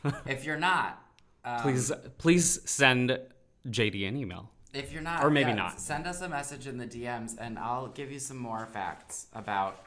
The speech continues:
Speaker 2: why, uh, this is used to oppress women, this rhetoric.
Speaker 1: Um, in terms of abortion rates itself, um, from two thousand ten to two thousand fourteen,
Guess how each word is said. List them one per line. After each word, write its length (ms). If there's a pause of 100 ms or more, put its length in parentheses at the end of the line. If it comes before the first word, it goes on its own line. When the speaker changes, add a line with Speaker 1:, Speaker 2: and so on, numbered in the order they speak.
(100)
Speaker 2:
why, 460 (100)
uh, 220 (100)
this 180
is 180
used 280
to 140
oppress 520 (280)
women, 480
this 200
rhetoric. 460 (840)
Speaker 1:
Um, 340 (100)
in 160
terms 420
of 320
abortion 720
rates 380
itself, 640 (100)
um, 520
from 640 (280)
two 140
thousand 380
ten 360
to 100
two 160
thousand 380
fourteen, 960